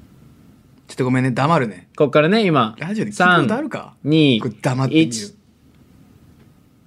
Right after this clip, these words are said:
Speaker 2: こっから徐々に変化し-、すると。俺もやってみよう。近くで見てるから。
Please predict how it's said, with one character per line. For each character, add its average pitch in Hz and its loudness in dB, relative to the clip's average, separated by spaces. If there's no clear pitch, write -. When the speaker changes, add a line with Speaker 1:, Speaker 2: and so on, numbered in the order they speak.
Speaker 2:
こ - -20
っ - -20
か 170 0
ら 139 2
徐 143 2
々 127 0
に 110 -2
変 120 -2
化 - -6
し-、 - -10
す 117 -2
る 110 -2
と。 - -6
俺 120 0
も 139 2
や 135 2
っ - 2
て 127 -4
み 123 2
よ 120 -2
う。 - -20
近 - 0
く 117 0
で 113 2
見 117 -2
て 127 -6
る 117 -6
か - -10
ら。 - -10